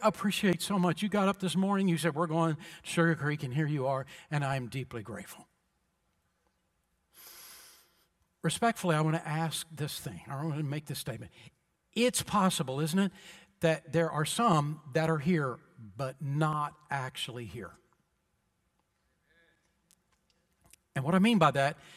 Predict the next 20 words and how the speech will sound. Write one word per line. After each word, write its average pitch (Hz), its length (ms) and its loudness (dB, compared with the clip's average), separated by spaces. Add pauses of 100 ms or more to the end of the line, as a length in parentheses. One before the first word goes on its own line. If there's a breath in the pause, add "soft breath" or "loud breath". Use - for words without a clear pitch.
(180 soft breath)
is 135 180 -6
you're 127 100 -8
still 165 360 0
on 165 100 2
the 147 60 -4
sidelines. 131 720 -6 (3000 soft breath)
It's 165 200 -4
hit 143 140 -2
or 139 80 -2
miss. 175 680 2 (640)
Come 151 360 0
for 143 200 -2
an 143 60 0
hour, 170 500 6
I'm 139 140 -4
out 151 160 0
of 156 80 0
here, 156 420 -2
I, 131 140 -6 (300)
I, 131 160 -6